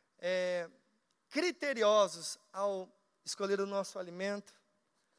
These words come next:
Oh, glória a Deus. Tá tudo bem, viu? Eu gosto de suar mesmo. Ó, que maravilha. Oh, glória. Você tá aqui? Nós devemos entender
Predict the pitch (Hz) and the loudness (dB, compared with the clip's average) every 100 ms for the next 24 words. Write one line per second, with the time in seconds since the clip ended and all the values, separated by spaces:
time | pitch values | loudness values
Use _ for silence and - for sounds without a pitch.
0 | _ _ 160 156 156 165 165 143 131 196 | _ _ -20 -8 0 0 0 -6 -2 0
1 | 165 175 - _ _ _ _ _ _ _ | 0 -4 -10 _ _ _ _ _ _ _
2 | _ _ _ _ _ _ _ _ _ _ | _ _ _ _ _ _ _ _ _ _
3 | _ _ 165 - 202 220 175 160 156 185 | _ _ -20 -20 -20 -20 -18 -16 -18 -20
4 | 226 165 165 190 196 - 202 185 175 147 | -20 -16 -14 -14 -16 -20 -14 -14 -14 -20
5 | 139 _ _ 185 185 _ _ 156 151 131 | -20 _ _ -20 -20 _ _ -12 -12 -14
6 | 135 123 117 _ _ _ _ _ _ _ | -18 -20 -20 _ _ _ _ _ _ _
7 | - 202 180 160 170 151 131 - _ _ | -6 -4 -4 -6 -6 -6 -12 -20 _ _
8 | _ _ 185 180 190 - 247 190 151 _ | _ _ -8 2 2 2 2 2 -2 _
9 | _ _ _ _ _ _ _ _ _ _ | _ _ _ _ _ _ _ _ _ _
10 | _ _ _ _ _ 180 175 - _ _ | _ _ _ _ _ -16 -16 -20 _ _
11 | _ _ _ _ _ _ _ 175 190 196 | _ _ _ _ _ _ _ -2 -2 0
12 | 202 226 240 226 220 202 190 226 202 | -2 -2 -2 -6 -2 -2 6 8 8